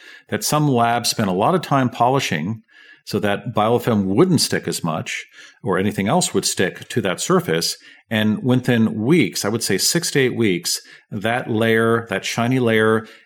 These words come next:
has little microporosities on it because it's been oxidized,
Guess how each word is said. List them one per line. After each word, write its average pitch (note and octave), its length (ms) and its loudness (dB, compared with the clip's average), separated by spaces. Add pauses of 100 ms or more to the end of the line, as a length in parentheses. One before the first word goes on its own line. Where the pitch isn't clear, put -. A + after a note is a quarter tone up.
(180)
has A2 260 -2
little C#3 240 4
microporosities A#2+ 1120 0
on C#3+ 160 2
it E3+ 160 -2 (380)
because A2+ 380 -2
it's G#2+ 120 -2
been G2 180 -4
oxidized, C3+ 760 0